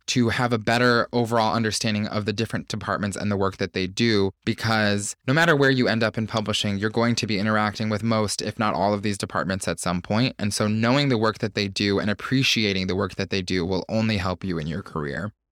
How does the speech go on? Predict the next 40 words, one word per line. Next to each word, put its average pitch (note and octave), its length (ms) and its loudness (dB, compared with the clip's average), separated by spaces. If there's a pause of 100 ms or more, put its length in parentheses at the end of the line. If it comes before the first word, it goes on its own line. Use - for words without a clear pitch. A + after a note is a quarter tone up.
(260)
With A#2+ 180 0
that G#2+ 240 -2
said, G#2 400 0 (100)
thank C3 220 0
you D#3+ 60 0
so C3 180 2
much A2 440 0 (160)
to - 140 0
my A2+ 180 2
wonderful A2+ 520 0
guests G#2 520 -2
for G#2+ 340 0
taking B2 300 0
the A#2 60 2
time G#2+ 280 0
out G#2 160 0
of G#2 100 0
their G#2 160 2
very A#2 240 2
busy G2+ 240 0
schedules F#2 460 -2
to G#2+ 80 -4
tell G2 220 0
us G2+ 160 -2
about F#2+ 260 -2
their F#2 140 0
departments. F#2 680 -4 (120)
To - 120 -4
Foyinzi, B2 600 2
to G#2 180 0
Elise, B2 640 0 (140)
to G2 440 0
Amanda, B2 460 2
and G#2 200 -2
to - 100 -4
Jordan, B2+ 460 2
thank A2+ 260 -4
you G#2 80 -4
so B2 320 0
much. G#2+ 500 0